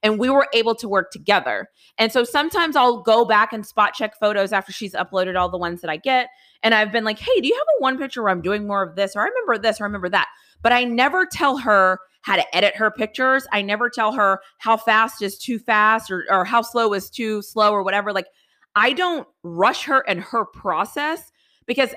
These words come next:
as a leader and as somebody that I model myself to be, I trust that she's gonna do her thing.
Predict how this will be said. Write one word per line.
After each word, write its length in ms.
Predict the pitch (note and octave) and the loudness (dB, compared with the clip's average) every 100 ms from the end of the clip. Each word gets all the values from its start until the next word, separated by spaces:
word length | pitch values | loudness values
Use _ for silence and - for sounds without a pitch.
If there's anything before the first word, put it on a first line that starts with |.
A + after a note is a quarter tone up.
| - | -2
as 240 | A3+ C4 E4 | 2 2 0
a 100 | C#4+ | -4
leader 540 | A3 A3 A3+ C#4 D4 | -4 -8 -2 0 0
and 200 | - G#3 - | -2 -6 -4
as 240 | G3+ G#3+ | -6 -4
somebody 220 | A#3 A3 | -8 -8
that 100 | G3+ | -4
I 120 | F#3+ | -4
model 580 | F3 E3+ F#3 F#3 F#3+ A3 | -4 -8 -2 2 2 0
myself 560 | G3+ F3+ F3 F#3+ F3+ - | -4 -6 -4 -2 -2 -4
to 100 | E3+ | -10
be, 400 | D#3 F3+ G#3 A#3+ _ - - | -6 -6 -6 -12 _ -8 0
I 180 | C4+ D5 | 2 0
trust 320 | - C4+ D4 | 2 2 2
that 100 | C4+ | -2
she's 220 | A#3+ D4+ E4+ | -4 -4 -4
gonna 160 | D4 | -4
do 140 | B3+ C#4 | -4 -4
her 160 | C4+ | -4
thing. 420 | B3+ C4+ F#3 - | -4 -4 -6 -10